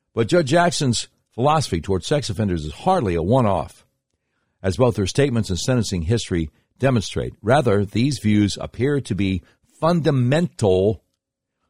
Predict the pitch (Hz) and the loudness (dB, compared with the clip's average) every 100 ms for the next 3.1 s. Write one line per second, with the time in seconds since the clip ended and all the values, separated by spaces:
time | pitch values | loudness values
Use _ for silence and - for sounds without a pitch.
0 | _ - 117 104 107 92 107 151 - 113 | _ -4 0 2 0 0 0 0 0 -2
1 | - 110 139 131 82 80 78 92 139 160 | 0 0 0 -2 -4 -6 -4 -2 -2 0
2 | 120 90 90 104 156 143 - 82 80 101 | -2 -2 -2 0 0 -2 -2 -2 -2 -6